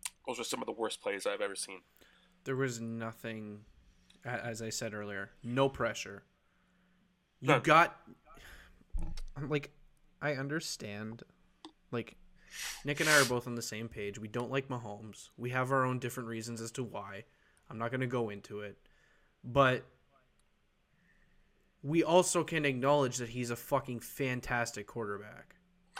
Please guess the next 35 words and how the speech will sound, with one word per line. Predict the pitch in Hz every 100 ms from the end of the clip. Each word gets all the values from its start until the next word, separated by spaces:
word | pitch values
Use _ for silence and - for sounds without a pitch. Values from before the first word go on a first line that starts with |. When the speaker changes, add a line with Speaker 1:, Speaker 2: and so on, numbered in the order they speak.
| - - - - -
Speaker 1:
That, | 226 226
yeah, | 170 113 - _ _ _
I | 165
will | 175 185
say | 170
that. | 139 120 110
He | 151 156
is | 165
a | 143
great | - - 139 180
quarterback. | - 147 123 110 123 -
He's | 143
great | - 139
at | 156
throwing | - 170 175
the | 160
ball. | 120 104 113 - _ - - _
I | 123 143
just | 143 147 - -
think | 135 151 - - -
that | 143 - - _ _ - _
the | - -
argument | 151 165 170 180 180 - _ _ _ _ _ _ -
that | 151
was | 147 -
happening | 165 165 180 180
between | 147 147
Tom | 127 143 135
Brady | 127 127 123
and | 117 110
Bill | 113
Belichick, | 113 110 110 110 104
"Oh, | 120 135
who's | 135 -
better? | 117 107 95